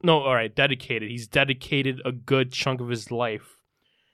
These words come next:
towards understanding these issues, like, towards research and, like, finding out new shit.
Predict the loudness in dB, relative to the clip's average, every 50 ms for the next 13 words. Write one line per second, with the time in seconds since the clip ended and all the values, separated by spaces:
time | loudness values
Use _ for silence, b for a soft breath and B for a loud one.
0 | _ _ -4 0 2 4 4 4 2 0 0 0 0 2 2 2 0 0 -4 -2
1 | 0 2 2 4 2 2 0 0 -2 -2 -4 -6 -6 -8 -8 -8 -8 -8 -6 -6
2 | -6 -6 -8 -8 -8 -8 -8 -8 -10 -12 -12 -12 -12 -12 -12 -10 -8 -6 -4 -4
3 | -4 -6 -6 -10 -8 -8 -8 -6 -8 -8 -6 -6 -6 -6 -8 -10 -12 -14 -14 -14
4 | -14 -14 -12 -12 -12 -14 -16 -18 -20 _ _ _ -2 -2 0 0 -2 -4 -4 -6
5 | -6 -6 -6 -6 -6 -6 -8 -8 -8 -8 -8 -10 -12